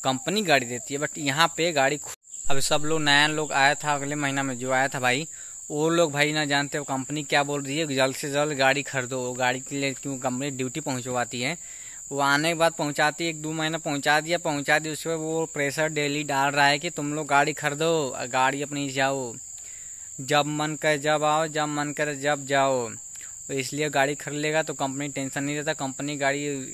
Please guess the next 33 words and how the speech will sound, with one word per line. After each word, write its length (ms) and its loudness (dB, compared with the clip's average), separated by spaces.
इतना 340 -4
बड़ी 280 -2
है 240 -2
को 220 -8
हाँ, 220 -4
यहाँ 300 -4
जाने 260 0
में 200 -4
कब 160 -2
आती 260 -2
है, 60 -4
कब 160 -4
नहीं 200 -4
आती 300 -4
है, 120 -4
उसी 200 -4
तरह 180 0
बैठा 260 0
रहता 200 0
है। 140 0
इसके 280 -4
लिए 220 0
company 360 -4
pressure 340 -6
डाल 240 2
दी 100 -4
है 60 -4
कि 120 -10
गाड़ी 260 2
खरीदो 320 -2
जल्द 200 2
से 80 -8
जल्द। 300 -2